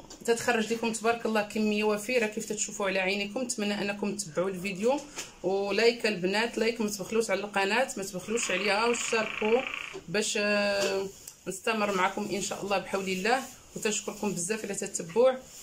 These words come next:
و، وتبعوا الفيديو ان شاء الله باش نشوفوا كيفاش غنحضروا. عندنا هنايا حبه ديال المونغ، وعندي ثلاثه الحبات ديال،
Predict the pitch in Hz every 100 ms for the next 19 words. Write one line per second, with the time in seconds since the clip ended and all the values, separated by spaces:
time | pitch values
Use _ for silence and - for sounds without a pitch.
0 | - - - 196 202 202 202 196 196 190
1 | - - - - - - - - 208 208
2 | 208 220 202 196 185 180 - 190 214 208
3 | 202 190 185 190 190 175 180 180 - -
4 | 139 - - - - _ - _ _ _
5 | - - - - - - - 180 208 220
6 | 208 220 220 226 220 208 208 190 175 214
7 | 202 214 202 220 311 403 - - - -
8 | - - 165 214 208 226 220 214 208 214
9 | 233 262 220 - 180 165 233 247 190 175
10 | 208 208